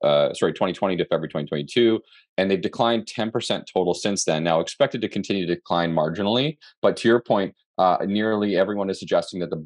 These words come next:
big drop has already occurred. And at this point right now, it would be probably small declines, and it tem-, depends on the nature of the market that you're moving in. Um, on the ground floor, I mean,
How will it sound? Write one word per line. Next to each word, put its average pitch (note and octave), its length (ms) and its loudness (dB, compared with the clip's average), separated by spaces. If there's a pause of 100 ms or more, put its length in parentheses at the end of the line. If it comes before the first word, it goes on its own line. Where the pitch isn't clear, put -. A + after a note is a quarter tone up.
(100)
big B2 220 2
drop F2 300 2
has E2 120 -4
already E2 260 0
occurred. F2 460 -4
And F2 140 0
at F2 80 -2
this G2+ 140 -4
point F#2+ 220 -2
right E2+ 140 0
now, E2 240 2
it D#2+ 100 -2
would D#2+ 160 -4
be D#2 240 -2
probably D#2+ 420 -2
small E2+ 360 2
declines, F#2+ 460 -2
and F2 80 -2
it E2 160 -4
tem-, E2 180 -6 (120)
depends F#2+ 400 0
on F2 80 2
the E2 60 0
nature D#2+ 300 -2
of D2+ 60 0
the D2 80 -4
market D#2 360 0
that A1 80 -4
you're D2+ 100 -2
moving F#2+ 320 0
in. F#2+ 180 0 (460)
Um, F2 520 4
on G#2+ 140 2
the A2 80 0
ground A2 420 0
floor, F#2+ 640 0
I - 60 -4
mean, F2+ 320 -6